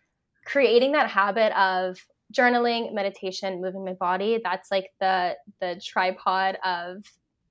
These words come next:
healing for me in the morning. And so that's really what I aim to do. And then also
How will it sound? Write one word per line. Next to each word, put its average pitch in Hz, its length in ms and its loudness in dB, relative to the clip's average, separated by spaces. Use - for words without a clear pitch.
healing 202 540 0
for 233 200 -2
me 190 140 -2
in 190 80 -2
the 190 60 -4
morning. 180 440 -8
And 202 100 -8
so 220 100 -4
that's 226 320 2
really 208 260 -2
what 185 340 -2
I 185 300 -4
aim 185 160 -12
to 185 120 -18
do. 214 440 -2
And 262 120 6
then 285 100 6
also 294 340 4